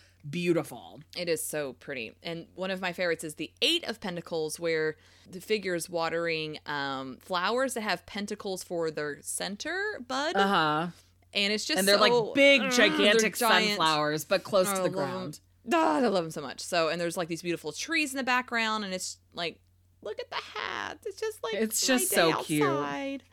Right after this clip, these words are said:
Speaker 1: Yeah.
Speaker 2: I love it. Um, and then this one, even though it's, like, simple, I like the kind of, like, eighties vibe. This, oh, no, eh, not eighties, like, seventies, like, psychedelic vibe this Four of Wands has going on.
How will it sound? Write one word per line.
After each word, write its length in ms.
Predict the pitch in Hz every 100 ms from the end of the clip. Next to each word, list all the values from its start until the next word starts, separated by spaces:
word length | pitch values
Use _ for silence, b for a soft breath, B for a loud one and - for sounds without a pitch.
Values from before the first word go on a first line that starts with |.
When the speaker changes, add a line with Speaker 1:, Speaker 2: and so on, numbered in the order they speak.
| -
Speaker 1:
Yeah. 560 | 220 214 180 147 143 143
Speaker 2:
I 40 |
love 160 | 143 131
it. 180 | 240 - _ - _ _ _ _ - -
Um, 320 | 208 196 196 -
and 260 | 214 208
then 340 | 262 277 277 269 - B B -
this 160 | 330
one, 160 | 480 381
even 220 | 302 311
though 100 | 294
it's, 160 | 262 -
like, 180 | 214
simple, 440 | - 240 240 262 226
I 100 | 202
like 380 | 196 208 269 -
the 80 |
kind 200 | 330 269
of, 120 | 233 190
like, 180 | 165 -
eighties 440 | 156 151 190 202
vibe. 260 | 220 226 226
This, 240 | 240 -
oh, 60 | 180
no, 160 | 151 -
eh, 140 | 135 -
not 80 | 151
eighties, 260 | 135 143 156
like, 80 | -
seventies, 720 | 185 175 202 196 185 170 - b b b _ _
like, 200 | 160 143
psychedelic 600 | - 175 175 147 151 170
vibe 300 | - 185 185
this 180 | 170 -
Four 180 | 175 160
of 140 | 156
Wands 320 | 151 143 156
has 200 | 196 190
going 300 | 190 196 196
on. 460 | 202 202 208 214